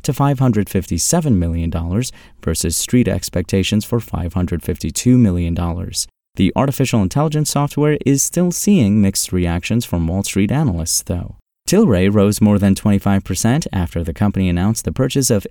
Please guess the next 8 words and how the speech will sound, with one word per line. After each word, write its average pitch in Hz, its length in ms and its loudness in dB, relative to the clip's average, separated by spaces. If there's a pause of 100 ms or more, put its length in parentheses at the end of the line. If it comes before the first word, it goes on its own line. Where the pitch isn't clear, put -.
eight 147 340 0
beer 135 260 4
and 107 140 4
beverage 123 420 0
brands 92 300 0
from 135 300 0
Anheuser-Busch 98 880 0
InBev. 120 480 0